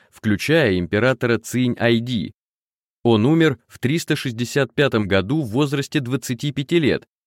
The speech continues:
приняв зелье, которое случайно исполнило обещание, что принявший его никогда не состарится.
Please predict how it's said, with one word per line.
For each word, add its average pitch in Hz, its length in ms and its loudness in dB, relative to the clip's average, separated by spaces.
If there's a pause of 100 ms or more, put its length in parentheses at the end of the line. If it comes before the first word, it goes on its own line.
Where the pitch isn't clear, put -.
(180)
приняв 107 360 4
зелье, 98 440 2
которое 123 500 2
случайно 175 680 2
исполнило 113 760 2
обещание, 151 600 2
что 117 220 -2
принявший 139 580 0
его 80 340 -2 (220)
никогда 170 480 2
не 156 100 2
состарится. 117 840 -2